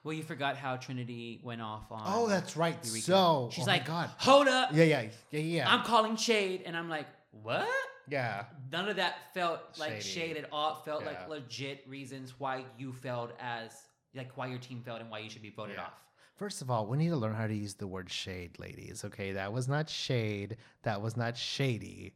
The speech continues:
Speaker 2: She was just telling the fucking
Speaker 1: <laughs>
Speaker 2: truth. Okay. Anyways.
Speaker 1: Okay, real quick. Then give us a definition of shade, girl.
Speaker 2: No, go watch Paris is Burning
Speaker 1: <laughs>
Speaker 2: and do your homework.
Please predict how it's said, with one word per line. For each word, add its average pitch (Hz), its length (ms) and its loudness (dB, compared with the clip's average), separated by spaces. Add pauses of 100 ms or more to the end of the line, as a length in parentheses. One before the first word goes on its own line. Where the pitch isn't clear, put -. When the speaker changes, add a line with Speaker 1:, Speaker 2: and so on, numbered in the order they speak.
(400)
Speaker 2:
She 139 220 6
was 127 100 8
just 123 160 2
telling 151 320 6
the 131 80 2
fucking 175 440 8
Speaker 1:
<laughs> - 20 4
Speaker 2:
truth. 165 380 10 (340)
Okay. 156 580 6 (180)
Anyways. 135 760 2 (960)
Speaker 1:
Okay, 160 220 2
real 147 160 6
quick. - 420 0 (160)
Then 151 400 0
give 135 180 -2
us 156 140 -6
a 151 60 -10
definition 156 460 -6
of 185 80 -6
shade, 208 320 -8
girl. 120 380 0 (140)
Speaker 2:
No, 117 80 -12
go 156 120 0
watch 170 260 2
Paris 143 240 2
is 127 100 -2
Burning 101 340 -2
Speaker 1:
<laughs> 214 100 -2
Speaker 2:
and 196 520 0
do 117 100 0
your 127 140 2
homework. 101 380 -2